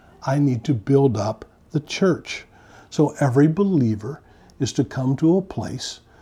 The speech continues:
where they work, have a ministry, call it what you want, so that the body of Christ, the church, can be built up.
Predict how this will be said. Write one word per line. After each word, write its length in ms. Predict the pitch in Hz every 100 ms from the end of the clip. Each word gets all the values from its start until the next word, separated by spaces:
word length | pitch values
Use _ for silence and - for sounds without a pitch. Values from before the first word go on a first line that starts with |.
| - - -
where 160 | 131
they 180 | 123 123
work, 640 | 117 135 180 127 151 - - _
have 240 | - 120
a 80 | 143
ministry, 500 | 170 165 131 - 147
call 360 | 147 - 147 180
it 80 | 143
what 280 | 151 -
you 100 | 127
want, 540 | 120 143 180 113 - - _ _ _ _ _ _ -
so 240 | - 139
that 240 | 127 127 - _ _ _ -
the 120 | 135
body 460 | 104 135 151 156 131
of 200 | 110 -
Christ, 640 | 170 180 113 135 - - _ _
the 100 | 123
church, 600 | - - 208 123 139 - - _ -
can 200 | 127 117
be 140 | 123
built 380 | 107 117 113 156
up. 380 | 147 - -